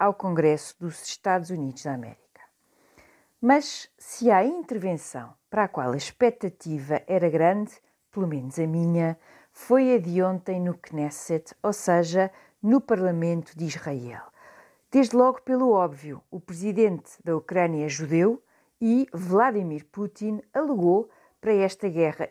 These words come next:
injustificável a necessidade de desnazificar o Estado ucraniano, entre outras. Mais ainda, a posição de Israel ao longo da guerra tem sido sui generis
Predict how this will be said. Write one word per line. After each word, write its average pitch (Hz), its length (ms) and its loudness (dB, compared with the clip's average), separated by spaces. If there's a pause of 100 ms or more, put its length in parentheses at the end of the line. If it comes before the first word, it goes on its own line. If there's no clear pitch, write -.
(100)
injustificável 180 1500 0 (340)
a 190 100 -2
necessidade 180 1000 0 (320)
de 202 200 0
desnazificar 185 1300 0
o 160 40 -2
Estado 175 520 -2 (160)
ucraniano, 190 800 2 (420)
entre 160 380 -2
outras. - 540 -12 (600)
Mais 175 360 2
ainda, 208 580 2 (320)
a 254 80 0
posição 269 580 -2
de 269 80 0
Israel 165 480 0
ao 185 100 4
longo 220 320 0
da 165 100 -2
guerra 180 560 -2 (300)
tem 262 160 0
sido 277 840 -2
sui - 380 -2
generis 135 720 -4